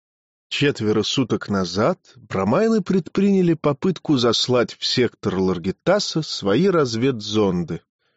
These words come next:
Двигались они куда быстрее, на чем и погорели в буквальном смысле слова. Толку от камуфляжа, если за тобой хвостом тянется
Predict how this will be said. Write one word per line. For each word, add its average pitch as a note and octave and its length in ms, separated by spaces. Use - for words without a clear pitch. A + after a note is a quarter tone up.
Двигались G#3+ 520
они E3+ 200
куда D#3 340
быстрее, C3 640
на B2+ 160
чем A3 280
и G3+ 60
погорели D#3 640
в C#3+ 120
буквальном D#3 800
смысле C#3 500
слова. A#2+ 500
Толку C#3+ 360
от B2+ 120
камуфляжа, B2+ 760
если F3 320
за E3+ 160
тобой E3+ 300
хвостом D#3 520
тянется D#3+ 540